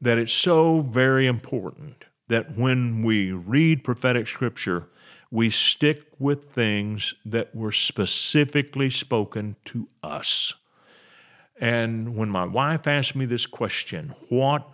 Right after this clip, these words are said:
do we go by?" I said, "We go by what is written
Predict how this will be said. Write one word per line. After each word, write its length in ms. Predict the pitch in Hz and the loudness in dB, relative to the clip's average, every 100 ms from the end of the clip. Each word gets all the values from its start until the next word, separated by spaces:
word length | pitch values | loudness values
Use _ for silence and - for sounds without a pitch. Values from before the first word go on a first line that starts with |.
| - _ - | -20 _ -2
do 200 | 127 120 | 0 2
we 240 | 120 113 107 | 2 0 -2
go 300 | 107 101 90 | -2 -2 -4
by?" 300 | 80 78 - | -8 -16 -14
I 180 | 104 113 | -2 -2
said, 340 | 101 - 95 90 | 0 -2 -4 -4
"We 140 | 90 | -8
go 380 | 95 110 117 139 | -2 0 2 2
by 240 | 117 117 | 0 -2
what 320 | 101 107 101 | -2 -4 -2
is 180 | 98 92 | -4 -6
written 600 | 87 92 135 165 180 180 | -6 -2 0 0 -4 -6